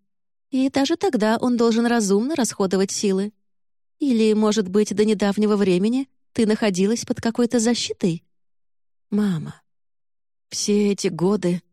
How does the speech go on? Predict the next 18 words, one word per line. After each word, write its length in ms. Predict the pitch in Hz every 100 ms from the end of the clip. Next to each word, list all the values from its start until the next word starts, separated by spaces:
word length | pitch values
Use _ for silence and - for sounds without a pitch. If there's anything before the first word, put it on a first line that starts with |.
| _
она 320 | 202 196 208
лгала 520 | 196 151 175 175 190
мне 360 | 214 175 160 160 _ _ -
и 280 | 202 190 170
защищала 640 | 180 175 190 - 196 165
меня. 380 | 151 147 147 151 _ _ _ _ _ _ -
И 100 | 208
теперь 380 | 233 - 247 233
без 220 | 202 180
нее 360 | 214 202 220
я 300 | 233 180 202
оказалась 680 | 220 208 196 170 185 185 - -
уязвима. 640 | 180 180 170 147 139 143 - _ _ _ _ _
Именно 340 | - 214 196 185
так, 220 | 202 190
как 180 | 160 -
сказал 360 | - 151 156
Мэтью. 420 | 151 147 - -